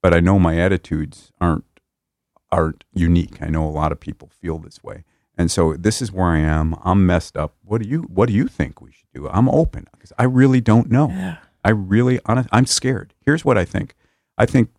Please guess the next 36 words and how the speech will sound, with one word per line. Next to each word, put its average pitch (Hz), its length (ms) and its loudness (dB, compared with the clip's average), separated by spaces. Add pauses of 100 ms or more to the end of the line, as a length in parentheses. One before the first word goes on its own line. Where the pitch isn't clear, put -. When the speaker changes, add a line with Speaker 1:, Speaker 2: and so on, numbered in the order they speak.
Speaker 1:
the 92 80 2
next 107 280 2
four 107 280 -2
years 95 340 -2
are - 60 -12
gonna 80 160 2
be 73 120 -8
difficult. - 580 -8 (340)
I - 40 -4
think - 180 -2
the 82 80 0
next 98 280 0
general 85 340 0
election 80 340 -4
is - 80 -4
gonna 76 180 -4
blow 85 280 0
the 80 100 -8
lid 85 200 -4
off - 220 -10
this - 160 -20
country, - 380 -18 (240)
um, 78 200 2
because 78 340 -4
the 78 140 -20
symptoms - 540 -2
that - 180 -14
produced 98 380 -4
Trump - 300 -10 (140)
aren't 107 180 -2
being 85 200 0
addressed. - 480 -8
The 82 60 -20
divisions 85 520 -2
are 82 100 -10
deepening, 113 540 -8